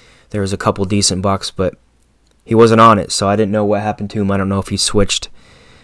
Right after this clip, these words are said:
his patterns already, or if he was, uh, just betting on the private and, and eating the corn or whatever that was up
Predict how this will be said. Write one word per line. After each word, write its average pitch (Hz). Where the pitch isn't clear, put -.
his 98
patterns 117
already, 110
or 95
if -
he 101
was, 98
uh, 90
just 104
betting 107
on 98
the 92
private 104
and, 95
and 98
eating 95
the 95
corn 98
or 95
whatever 98
that 90
was 98
up 95